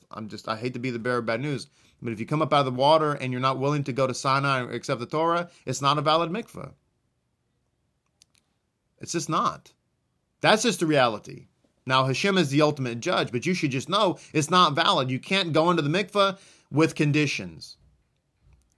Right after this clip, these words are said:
"I'm gonna go mikveh, but I don't really want to be, you know, I don't wanna be too Jewish. I don't wanna be too, uh, observant. You know what? I'm gonna go to the mikveh, but, you know, uh, Saturday's a big day for me. You know, I make a lot of money on Shabbat. Gotta work.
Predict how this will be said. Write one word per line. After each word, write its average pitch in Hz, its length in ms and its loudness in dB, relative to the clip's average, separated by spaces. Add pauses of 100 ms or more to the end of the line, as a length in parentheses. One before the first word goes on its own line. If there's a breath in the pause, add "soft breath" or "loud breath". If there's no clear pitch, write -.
(340)
"I'm 139 120 2
gonna 262 120 4
go 254 140 8
mikveh, 202 500 4
but 156 80 0
I 185 120 8
don't 247 180 8
really 226 220 6
want 214 340 0
to 202 140 0
be, 190 240 2
you 233 80 -4
know, 202 240 4
I 196 100 2
don't 254 140 2
wanna 240 160 0
be 208 100 0
too 254 240 -2
Jewish. 240 460 0
I 165 120 2
don't 226 80 2
wanna 220 140 0
be 202 140 0
too, 226 400 -2
uh, 196 260 8
observant. 214 600 2
You 202 100 -4
know 233 120 2
what? 233 220 2
I'm 214 60 0
gonna 208 80 -2
go 226 120 2
to 202 100 0
the 254 120 0
mikveh, 220 220 2
but, 185 120 -2
you 226 60 -2
know, 240 300 0 (300 loud breath)
uh, 180 400 8
Saturday's 269 460 6
a 254 60 0
big 233 160 0
day 294 140 8
for 277 160 0
me. 226 260 -2 (140)
You 156 120 -4
know, 247 260 -4 (280)
I 175 120 0
make 240 160 2
a 240 40 4
lot 247 160 8
of 247 60 2
money 262 220 4
on 226 80 0
Shabbat. 233 440 0
Gotta 214 200 6
work. 254 340 4